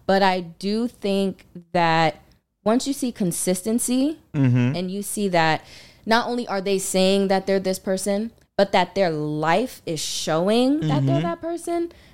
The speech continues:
Speaker 1: then that's, that's a good indicator right there, that
Speaker 2: Right.
Speaker 1: there's, there's some type of real, genuine change there.
Speaker 2: Mm.
Speaker 1: You know, I've actually experienced that, um, in, in, uh, my last relationship where,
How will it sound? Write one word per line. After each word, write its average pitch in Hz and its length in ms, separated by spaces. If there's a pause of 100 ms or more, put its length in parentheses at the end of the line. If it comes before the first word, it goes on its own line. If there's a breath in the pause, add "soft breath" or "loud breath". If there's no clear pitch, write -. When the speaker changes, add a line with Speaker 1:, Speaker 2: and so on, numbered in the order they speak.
(140)
Speaker 1:
then 208 220
that's, 208 320
that's 208 260
a 226 60
good 208 240
indicator 165 500
right 143 240
there, 127 200
that 139 180
Speaker 2:
Right. 135 60
Speaker 1:
there's, 196 280
there's 196 200
some 202 140
type 175 300
of 165 260
real, 170 460 (760)
genuine 165 1000 (240)
change 165 600
there. 127 520 (260)
Speaker 2:
Mm. 127 480
Speaker 1:
You 170 160
know, 156 400 (400 soft breath)
I've 202 240
actually 180 500
experienced 165 720
that, 139 340 (1080)
um, 135 400
in, 170 320
in, 156 240
uh, 143 440
my 175 180
last 160 380
relationship 143 600
where, 131 380